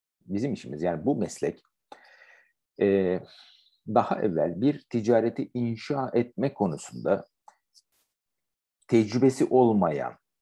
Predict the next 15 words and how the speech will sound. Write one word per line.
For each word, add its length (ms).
genellikle 540
tecrübesi 380
olmayan 300
insanlardan, 1000
e, 260
insanların 580
oluşturduğu 840
bir, 320
e, 220
şey, 320
bir 260
meslek 360
grubu, 380
bir 340
sektör 640